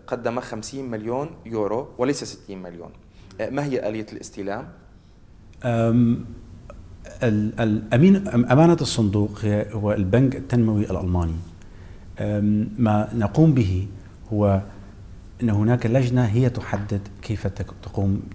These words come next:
Speaker 2: كيف تكون آلية الصرف. ما نريده هو
Speaker 1: الاستلام، نبدأ
Speaker 2: الاستلام. لا، لا نستلم نحن نقوداً.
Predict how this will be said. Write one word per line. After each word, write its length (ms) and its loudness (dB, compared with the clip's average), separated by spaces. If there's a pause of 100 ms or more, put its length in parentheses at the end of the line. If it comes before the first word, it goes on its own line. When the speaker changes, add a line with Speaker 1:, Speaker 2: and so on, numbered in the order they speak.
(240)
Speaker 2:
كيف 120 0
تكون 300 -2
آلية 300 -2
الصرف. 280 -6 (800)
ما 100 2
نريده 300 8
هو 340 2 (300)
Speaker 1:
الاستلام، 580 -2
نبدأ 280 -2
Speaker 2:
الاستلام. 600 6
لا، 340 6
لا 320 6
نستلم 400 2
نحن 180 -4
نقوداً. 380 -4